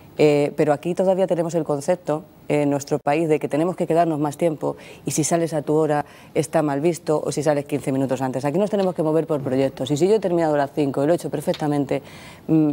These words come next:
es que no, mi, la empresa no me necesita, estoy ahorrando luz, estoy ahorrando otras cosas porque estoy ganando en, eh, en bienestar y decir, "Yo lo he hecho en este tiempo o me puedo coordinar de manera", además, eso no lo ha demostrado la pandemia, que podíamos hacer nuestro trabajo de otra forma.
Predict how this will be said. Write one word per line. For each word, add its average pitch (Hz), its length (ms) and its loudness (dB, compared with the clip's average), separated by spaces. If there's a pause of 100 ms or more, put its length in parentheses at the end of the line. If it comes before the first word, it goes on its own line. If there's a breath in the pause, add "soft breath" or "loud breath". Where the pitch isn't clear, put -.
es 170 160 2
que 220 100 4
no, 185 200 0
mi, 160 240 2
la 156 100 2
empresa 160 280 -2
no 196 100 2
me 190 60 2
necesita, 175 360 0
estoy 160 180 -2
ahorrando 180 380 2
luz, 165 220 -2
estoy 160 180 2
ahorrando 175 380 4
otras 165 180 2
cosas 170 240 -2
porque 151 300 -2
estoy 170 320 0
ganando 156 580 0 (480 loud breath)
en, 143 240 4
eh, 151 460 4
en 151 80 2
bienestar 139 500 0
y 127 60 -2
decir, 131 260 0
"Yo 160 140 6
lo 170 120 4
he 170 40 2
hecho 170 160 -6
en 165 60 0
este 151 180 -2
tiempo 160 420 0 (240 loud breath)
o 151 80 0
me 147 140 4
puedo 185 220 0
coordinar 165 340 2
de 160 80 -2
manera", 156 240 2
además, 156 280 0
eso 190 200 -4
no 151 100 2
lo 135 60 4
ha 127 40 2
demostrado 127 360 -4
la 123 80 0
pandemia, 131 460 0 (420 loud breath)
que 151 100 4
podíamos 143 360 0
hacer 143 220 0
nuestro 139 280 -2
trabajo 143 500 0
de 147 240 2
otra 131 240 0
forma. 139 400 -4